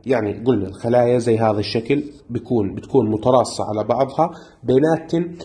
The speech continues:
بيكون interstitial fluid.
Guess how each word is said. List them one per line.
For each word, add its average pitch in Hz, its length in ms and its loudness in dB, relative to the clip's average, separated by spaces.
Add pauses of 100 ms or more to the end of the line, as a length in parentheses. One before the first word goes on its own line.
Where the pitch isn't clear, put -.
(100)
بيكون 147 320 -4
interstitial 123 1500 -4 (180)
fluid. 92 480 -10